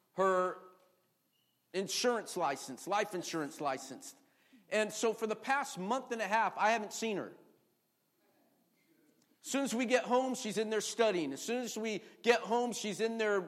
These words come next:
you know, doing. I'm like, "Hey, you know, we used to work out together, work together,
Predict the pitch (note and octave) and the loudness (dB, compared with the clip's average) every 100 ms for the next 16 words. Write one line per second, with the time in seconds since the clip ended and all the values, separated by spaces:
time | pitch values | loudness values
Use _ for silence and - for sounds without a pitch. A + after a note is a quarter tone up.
0 | C#3+ - G3 F3+ F3 G#3 G#3+ - - - | -6 -4 2 2 2 0 -2 -6 -10 -2
1 | A#3 A3 G#3 B3+ A3 G#3 A3 A3+ G#3 B3 | 2 4 2 0 -2 -2 0 2 0 -2
2 | C4 - F3 C#3 - - D#3+ F3 F3 A3+ | -4 0 0 0 -4 -10 -4 0 2 2
3 | A#3 G3+ G3+ A3+ A#3 A3+ - - D#3 A3 | 0 -2 0 0 0 -2 -6 -8 -2 -2
4 | A3 G#3+ F#3+ A3 G#3 G3+ | -2 0 4 4 2 -2